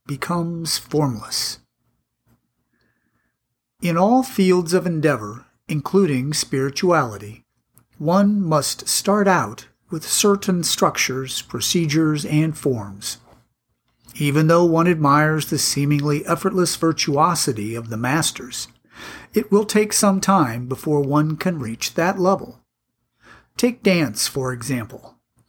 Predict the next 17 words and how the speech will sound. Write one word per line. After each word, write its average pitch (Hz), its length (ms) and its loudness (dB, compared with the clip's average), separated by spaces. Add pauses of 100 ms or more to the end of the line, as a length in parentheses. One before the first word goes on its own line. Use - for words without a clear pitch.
(360)
The 123 100 -10
novice 151 400 2
student 160 640 -2
must 143 340 -4
drill 165 400 0
constantly 139 760 -4
on 135 180 -2
the 131 80 -4
basics, - 680 -4 (460)
isolating 160 680 4
each 190 400 0
step - 460 0
and 131 240 -6
movement 156 560 0
with - 180 -12
meticulous 135 760 -2
attention. 156 580 -2